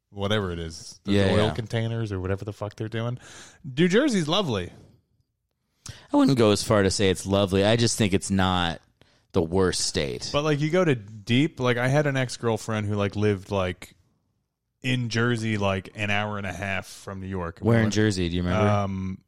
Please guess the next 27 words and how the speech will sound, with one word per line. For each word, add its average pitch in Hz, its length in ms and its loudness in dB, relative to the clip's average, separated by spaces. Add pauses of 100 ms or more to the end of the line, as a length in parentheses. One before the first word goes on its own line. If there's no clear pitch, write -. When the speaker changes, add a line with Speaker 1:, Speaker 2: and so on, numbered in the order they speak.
(200)
Speaker 1:
uh, - 60 -20 (280)
Monroe 110 440 2
Township, 147 640 -6 (180)
I 156 60 -18
think 180 160 -8
it 190 40 -6
was 180 120 -8
called. 202 260 -6
Speaker 2:
Monroe 98 560 2
Township. 90 600 -6
I 82 40 -6
never 123 180 -2
Speaker 1:
Monroe 127 140 0
Speaker 2:
heard 131 100 -2
of 78 80 -4
it. - 20 -4
Speaker 1:
Township. 135 440 -2 (180)
Me 123 220 -2
neither. 104 360 -4 (240)
Um, 107 540 -2 (180)
but 127 120 4
it 143 80 4
was 131 200 4
like 113 460 2 (800)
being 120 320 4
in, 107 260 0
like, 98 300 0